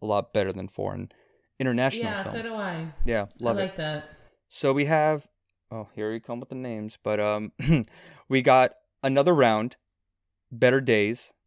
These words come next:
Speaker 1: Collective, and The Man Who Sold His Skin.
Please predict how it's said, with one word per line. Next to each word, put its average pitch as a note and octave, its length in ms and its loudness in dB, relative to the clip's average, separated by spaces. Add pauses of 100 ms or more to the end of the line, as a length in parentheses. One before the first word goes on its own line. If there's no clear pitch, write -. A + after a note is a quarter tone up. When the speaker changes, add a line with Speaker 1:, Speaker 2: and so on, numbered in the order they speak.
(280)
Speaker 1:
Collective, A#2+ 680 0 (160)
and A2+ 280 0
The A2+ 60 -6
Man C#3+ 480 -2 (320)
Who B2 180 -8
Sold B2+ 480 -4
His A#2+ 160 -6
Skin. C3+ 480 -4